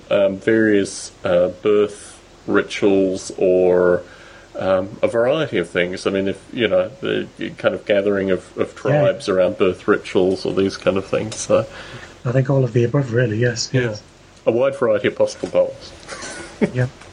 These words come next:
Speaker 2: <laughs>
Speaker 1: So, Bob, um, this has been, this has been wonderful. I, I think we'll probably need to get you back on to do, uh,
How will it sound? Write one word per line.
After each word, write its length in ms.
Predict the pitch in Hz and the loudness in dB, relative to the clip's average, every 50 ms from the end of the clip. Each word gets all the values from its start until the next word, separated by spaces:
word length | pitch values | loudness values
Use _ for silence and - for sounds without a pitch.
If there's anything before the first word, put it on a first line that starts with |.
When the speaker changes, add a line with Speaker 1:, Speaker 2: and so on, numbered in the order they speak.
| - - - | -20 -10 -4
Speaker 2:
<laughs> 380 | - - - 143 135 - 156 131 - - 147 - - - - - - - - | -4 0 0 0 0 2 0 0 0 -2 -6 -6 -6 -8 -20 -20 -20 -20 -16
Speaker 1:
So, 260 | - - - 180 175 | -10 -4 2 2 2
Bob, 360 | 175 190 208 208 190 175 - - | 4 4 2 2 2 0 0 0
um, 240 | 196 196 190 190 185 - - | 0 0 0 -2 -6 -4 -4
this 160 | 240 226 - | -2 -2 -2
has 100 | 208 165 | -2 0
been, 320 | - 165 151 147 139 135 - - | 2 2 2 2 -2 -4 -6 -4
this 140 | 170 165 - | -4 -4 -4
has 80 | 170 | 0
been 340 | 160 151 135 123 120 127 - | 0 2 2 2 0 -2 -2
wonderful. 540 | 143 151 170 170 156 - - - 98 98 101 | 0 0 0 0 0 -2 0 0 2 2 4
I, 180 | 107 113 113 - - - | 2 2 0 -2 -4 -2
I 100 | - - | -2 0
think 200 | - 185 180 - | 0 0 -2 0
we'll 120 | 139 110 | 0 -2
probably 480 | - - - - 139 131 127 123 113 107 | -2 -2 -2 -2 0 0 0 2 2 4
need 180 | 110 117 113 113 | 4 2 2 0
to 80 | 120 | 0
get 140 | 104 123 - | 0 0 0
you 140 | - - - | -2 -2 -2
back 280 | - - - - - - | 0 2 0 0 0 0
on 280 | 127 113 107 107 101 | 2 2 2 0 -2
to 100 | - - | -4 -6
do, 480 | 113 - 120 113 107 107 107 107 107 - - - - | -4 -2 0 0 0 0 -2 -2 -4 -8 -12 -12 -6
uh, 360 | - 104 101 104 104 104 104 | -4 -2 0 0 0 0 -2